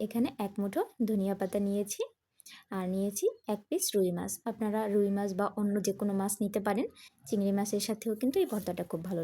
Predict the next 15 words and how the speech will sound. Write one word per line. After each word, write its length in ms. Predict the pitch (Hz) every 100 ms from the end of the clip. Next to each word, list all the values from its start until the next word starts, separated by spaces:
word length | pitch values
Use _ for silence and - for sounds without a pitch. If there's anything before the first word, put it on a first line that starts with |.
| 165
লাগে। 180 | - - _ - _ _ _
আর 100 | 196 180 180
দুটো 260 | 190 262 415 - - -
বড় 140 | 190 180
সাইজের 260 | 214 196 196 196
পেঁয়াজ 220 | 190 190 -
কুচি 220 | 202 214 208
আর 40 | 190
দুটো 160 | 196 196
রসুন 240 | 196 208 202
কুচি 220 | 196 196 - 208
নিয়েছি। 320 | 196 196 202 392 - _ - - - -
আর 80 | 185 180
নিয়েছি 260 | 185 190 269 233
কিছু 140 | 220